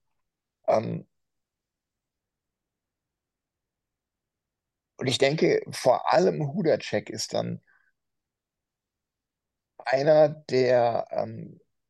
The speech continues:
da ihnen richtig den Arsch retten kann, wenn er mal richtig angekommen ist in den nächsten zwei, drei Spielen. Also der muss jetzt schnellstens eine Bindung zum Spiel finden.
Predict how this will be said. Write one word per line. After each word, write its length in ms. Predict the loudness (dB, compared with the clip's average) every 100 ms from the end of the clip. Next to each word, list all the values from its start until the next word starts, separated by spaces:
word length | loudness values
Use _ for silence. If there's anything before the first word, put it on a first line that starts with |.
| _ _ -18
da 640 | 0 2 4 0 -2 -10 -14 -20 _ _ _ _
ihnen 340 | -8 -8 -8
richtig 360 | -6 -6 -8 -10
den 140 | -2
Arsch 340 | 0 2 0 -2
retten 560 | -4 -4 -4 -10 -16 _ _ -2
kann, 440 | 2 2 2 -6 -14 -20 -20 _
wenn 220 | -2 2
er 100 | 4
mal 200 | 4 2
richtig 320 | 0 -8 -10
angekommen 460 | -8 -8 -8 -10 -10
ist 100 | -10
in 80 | -8
den 120 | -8
nächsten 300 | -10 -12 -14
zwei, 180 | -6 -6
drei 160 | -6
Spielen. 300 | -10 -14 -18 -10
Also 140 | -4
der 100 | -2
muss 180 | 0 -2
jetzt 340 | -2 -4 -8
schnellstens 640 | -2 2 2 0 -6 -6 -8 -12 _ _
eine 140 | -2 0
Bindung 320 | 0 0 -2
zum 140 | -4
Spiel 300 | -8 -2 0
finden. 500 | 0 -4 -4 -6 -8